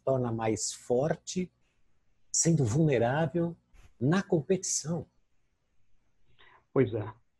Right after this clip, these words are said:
Speaker 2: É, tanto no levantamento de peso, quanto no futebol,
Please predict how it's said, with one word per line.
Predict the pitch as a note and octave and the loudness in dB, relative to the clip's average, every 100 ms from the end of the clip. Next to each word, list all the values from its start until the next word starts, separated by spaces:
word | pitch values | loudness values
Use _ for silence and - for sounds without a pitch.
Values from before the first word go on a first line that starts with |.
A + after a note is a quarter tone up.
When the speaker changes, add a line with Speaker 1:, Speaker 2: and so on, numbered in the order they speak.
| _ _ _ _ _ _ _ | _ _ _ _ _ _ _
Speaker 2:
É, | D3+ C3 C3+ - - - _ _ | 2 4 4 2 -4 -20 _ _
tanto | E3+ F#3 E3+ | -2 2 6
no | |
levantamento | E3+ C#3+ C#3+ C#3 C3+ C3 | 8 8 6 2 0 0
de | A#2+ | -8
peso, | - A#2+ C3 B2+ A2 G#2+ | -6 2 4 4 2 -6
quanto | - A#2 - | -8 -8 -8
no | |
futebol, | A2+ - - A2 A2+ A#2+ A#2 A#2 A2+ | -12 -14 -12 -6 -2 0 -2 -4 -10